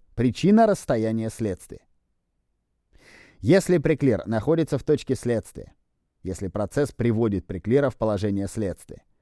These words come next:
то такой процесс приведет к тому, что у преклира поедет крыша.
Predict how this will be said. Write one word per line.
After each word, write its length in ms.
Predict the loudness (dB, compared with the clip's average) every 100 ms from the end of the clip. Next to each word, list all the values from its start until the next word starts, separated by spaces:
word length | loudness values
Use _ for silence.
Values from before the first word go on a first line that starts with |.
| _ _ _ _ _ _
то 100 | -6
такой 240 | -4 -2
процесс 380 | -4 -2 -2 -4
приведет 400 | -2 -2 0 -2
к 60 | -2
тому, 260 | -4 -2
что 180 | -4 -4
у 40 | -2
преклира 440 | -4 0 0 0
поедет 400 | -2 -4 -2 -6
крыша. 340 | -8 -14 -16